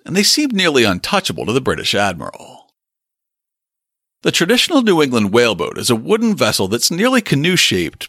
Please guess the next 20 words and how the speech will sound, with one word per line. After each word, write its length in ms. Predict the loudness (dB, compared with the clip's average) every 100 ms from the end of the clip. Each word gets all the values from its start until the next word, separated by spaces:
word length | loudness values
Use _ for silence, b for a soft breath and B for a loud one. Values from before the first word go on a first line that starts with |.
| -4
but 160 | -2 0
much 300 | -2 -2 0
larger. 680 | 2 0 -4 -14 -16 -18 _ _ _ _ _ _ _ _ _ _ _ _ _ _
A 60 | 2
whaleboat 460 | 4 4 4 2 2
usually 360 | -2 0 -2
had 180 | 0 0
a 80 | 0
single 380 | 0 0 2 2
mast 500 | 0 -2 -4 -6 -2
and 180 | -4
could 220 | -2 -4 -2
be 160 | -2
sailed, 720 | 0 2 2 0 -10 -20 -20 B B B -2
but 220 | 0 2
the 80 | 2
masts 400 | 2 0 -2 -2
were 160 | 0
usually 420 | 0 0 -4 -4
stowed, 720 | -2 0 2 4 4 0 -4